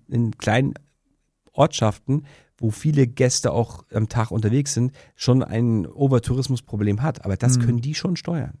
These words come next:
Speaker 2: Mhm.
Speaker 1: Also Dubrovnik kann das steuern. Die können sagen, hier kommt nur ein Schiff am Tag rein.
Speaker 2: Ja.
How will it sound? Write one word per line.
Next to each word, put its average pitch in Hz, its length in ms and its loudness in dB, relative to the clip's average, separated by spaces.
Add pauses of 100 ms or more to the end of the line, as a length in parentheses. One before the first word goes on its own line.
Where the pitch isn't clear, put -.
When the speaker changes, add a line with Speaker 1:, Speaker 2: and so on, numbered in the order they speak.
(120)
Speaker 2:
Mhm. 123 320 0
Speaker 1:
Also 92 180 -2 (200)
Dubrovnik 95 480 -4
kann 104 120 -2
das 110 140 -2
steuern. - 320 -4
Die 107 80 -6
können 110 180 -2
sagen, 113 160 -2
hier 110 220 -2
kommt - 220 -6
nur 127 120 2
ein 160 140 0
Schiff - 180 -6
am 92 120 -4
Tag - 240 -10
rein. - 180 -6 (280)
Speaker 2:
Ja. 131 180 -6